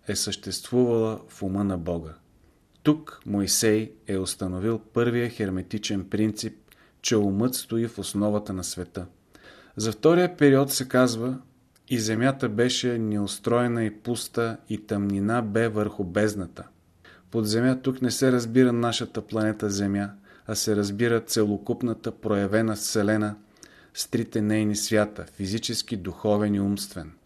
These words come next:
Това е онзи момент, когато идейният образ на Вселената се проектира навън от Божествения ум,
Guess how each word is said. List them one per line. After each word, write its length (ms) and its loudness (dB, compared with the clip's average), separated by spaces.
Това 260 6
е 40 8
онзи 300 4
момент, 580 2
когато 360 2
идейният 580 2
образ 360 0
на 100 -2
Вселената 560 0
се 220 -4
проектира 540 -2
навън 480 -2
от 140 -8
Божествения 720 0
ум, 260 0